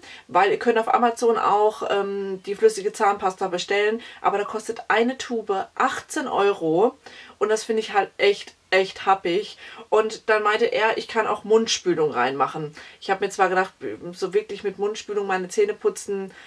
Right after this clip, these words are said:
so komplett möchte ich eigentlich nicht, aber es ging ja eigentlich darum, dass ich es erstmal teste, ob es überhaupt funktioniert. Und er meinte, mit Mundspülung würde das auch funktionieren, weil es ist ja auch flüssig. Also habe ich da Mundspülung rein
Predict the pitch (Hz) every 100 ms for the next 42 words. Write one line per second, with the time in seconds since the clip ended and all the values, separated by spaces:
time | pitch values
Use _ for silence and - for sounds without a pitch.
0 | - _ - - 190 - 196 196 196 190
1 | - _ - 190 - 190 - 170 165 -
2 | 247 311 - - 202 - 208 196 151 185
3 | - - 190 180 - - 180 170 156 233
4 | 262 - 233 233 - - 175 180 170 180
5 | 185 - - 175 - 185 254 392 - -
6 | 247 233 233 - 208 208 208 180 196 240
7 | 277 - 233 233 226 196 208 214 - 165
8 | 160 156 156 - 156 147 156 156 185 233
9 | - - - 151 151 - - - - -
10 | - - - 233 240 233 170 190 - 139
11 | 208 254 - 220 247 247 262 262 262 240
12 | 262